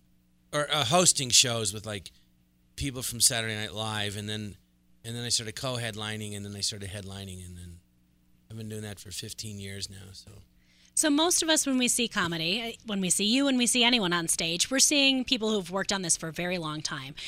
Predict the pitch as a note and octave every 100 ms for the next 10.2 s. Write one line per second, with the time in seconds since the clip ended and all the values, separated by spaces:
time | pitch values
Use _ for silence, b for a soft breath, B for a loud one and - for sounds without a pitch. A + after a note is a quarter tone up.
0 | B B G#3 A3 G3+ G3+ D3+ G3+ - F#4+
1 | D#4+ A#3+ - A2+ B2 B2 G#2 F#2+ - C4
2 | F4 - A3 B3 - C#4 C4+ B3+ C4 D#4
3 | E4+ - D#4 C#4+ B3+ A3 - F3+ D3+ F#3
4 | A#3+ B3+ D4+ A3+ C4 - B3 G#3+ F#3+ -
5 | E3 D#3 B3 - C#4 - D4+ - C#4 G3+
6 | F#3 F#3 F3+ E3+ - - B B - D4
7 | C4+ C4 B3 - A3+ D#4 G4 F#4 D#4+ D4+
8 | B3+ A3 G3+ F#3+ G#3 - F#3+ F#3+ - F3
9 | D#3+ - F3+ - - G3 E3+ D#3 C3+ -
10 | E3+ E3+